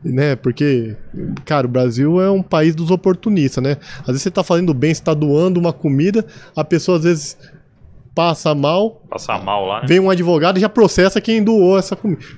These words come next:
Speaker 1: Cara, é um negócio muito doido. A gente não vai entender a cabeça brasileira em querer sempre levar uma vantagem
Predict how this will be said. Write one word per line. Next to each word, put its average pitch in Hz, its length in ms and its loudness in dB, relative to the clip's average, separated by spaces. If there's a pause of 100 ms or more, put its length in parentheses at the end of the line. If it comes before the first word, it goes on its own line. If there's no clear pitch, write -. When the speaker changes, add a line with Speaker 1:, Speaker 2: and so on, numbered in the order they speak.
Speaker 1:
Cara, 156 300 0
é 151 140 0
um 247 200 2
negócio 180 360 0
muito 208 220 -2
doido. 127 340 0
A 131 80 2
gente 165 200 -2
não 190 120 0
vai 170 160 0
entender 165 340 0
a 151 40 0
cabeça 139 320 -2
brasileira 131 400 2
em 160 60 0
querer 143 400 2 (320)
sempre 170 280 0
levar 156 220 4
uma 156 160 2
vantagem 135 680 0